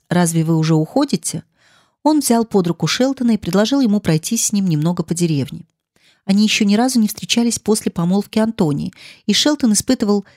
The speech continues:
теперь сильное замешательство в его присутствии. Ему казалось неудобным, что он идёт рядом с ним и молчит. Шелтон чувствовал, что он должен сказать что-нибудь отцу своей невесты, но, не находя уместных слов, только искоса поглядывал на него. Мистер Денант шёл,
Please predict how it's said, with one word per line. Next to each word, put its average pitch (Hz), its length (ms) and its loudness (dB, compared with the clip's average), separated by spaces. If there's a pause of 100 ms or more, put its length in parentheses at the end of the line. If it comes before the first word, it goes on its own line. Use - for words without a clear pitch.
теперь - 240 -2
сильное 254 360 2
замешательство 214 840 0
в 175 60 -16
его 160 240 0
присутствии. - 760 -4 (680)
Ему 202 240 2
казалось 208 460 0
неудобным, 214 600 2
что - 200 0
он 170 120 2
идёт 220 240 0
рядом 175 220 0
с - 140 0
ним 220 240 0
и 208 60 -2
молчит. - 580 -4 (420)
Шелтон 220 400 0
чувствовал, 160 460 -2
что 175 240 0
он 226 100 2
должен 226 300 0
сказать 240 340 0
что-нибудь 165 460 0
отцу 240 280 -2
своей 180 360 0
невесты, 220 640 0 (340)
но, 233 200 4
не 254 120 4
находя 214 400 2
уместных 190 480 2
слов, 269 300 -2
только 175 240 -2
искоса - 500 -4
поглядывал 156 560 -2
на 160 60 0
него. 160 400 -2 (720)
Мистер 254 380 2
Денант 254 340 2
шёл, 220 320 0